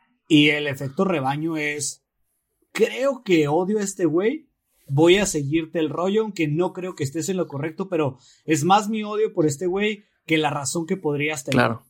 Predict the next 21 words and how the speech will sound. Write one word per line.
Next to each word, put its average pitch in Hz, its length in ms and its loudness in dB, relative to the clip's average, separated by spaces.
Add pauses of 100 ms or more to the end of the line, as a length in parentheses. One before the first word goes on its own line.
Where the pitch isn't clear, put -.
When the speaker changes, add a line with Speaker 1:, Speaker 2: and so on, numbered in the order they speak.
(220)
Speaker 2:
claro, 127 280 -2
güey. 123 160 -20
Speaker 1:
Y 139 200 2
eso, 220 480 2
nuestra 151 400 0
sociedad 135 360 -4
está 175 200 -2
bien 190 180 -6
cabrón, 175 340 -4
eso 165 200 -8
t-, 131 120 -20
también 147 280 0
es 185 120 -2
un 185 120 -6
tema 180 240 -6
para 151 240 -2
después, 165 440 -2
creo 160 180 -2
yo. 185 180 4
Speaker 2:
Ujú. 131 320 -2 (680)
Speaker 1:
Ese, 160 720 0